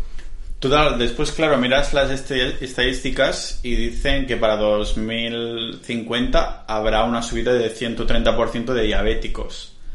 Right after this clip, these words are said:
Y dices, eso no parece mucho como que nos vayamos adaptando. O sea, tendrías que ver como cada vez hay menos diabéticos que no necesitas suplementarte con insulina o cosas así,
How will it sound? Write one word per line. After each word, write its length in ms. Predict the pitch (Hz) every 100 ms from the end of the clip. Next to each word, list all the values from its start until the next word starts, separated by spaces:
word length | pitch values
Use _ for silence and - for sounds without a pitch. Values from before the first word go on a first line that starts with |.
| - - - -
Y 60 | 127
dices, 640 | 127 120 113 - - -
eso 520 | 110 120 123 175 175 165
no 200 | 151 147
parece 440 | 143 135 - 135
mucho 380 | 131 135 131 151
como 280 | 143 135 -
que 440 | 123 123 120 120 123
nos 180 | 120
vayamos 400 | 117 117 120 131 139
adaptando. 720 | 113 107 123 135 104 92 -
O 100 | 113
sea, 520 | - 107 107 107 - - - -
tendrías 460 | 117 117 120 123 -
que 160 | 139
ver 340 | 123 135 139 -
como 800 | 143 135 123 117 113 107 101 - - -
cada 240 | - 117 117
vez 120 | 117
hay 140 | 120
menos 280 | 120 123 120
diabéticos 580 | 117 120 120 - 147 -
que 160 | -
no 120 | 113 110
necesitas 840 | 120 113 120 127 127 120 110 113
suplementarte 1000 | - 120 117 110 110 110 117 120 123 110
con 220 | 113 113
insulina 580 | 113 - 113 113 117 113
o 60 | 117
cosas 340 | 110 117 117
así, 320 | - 127 160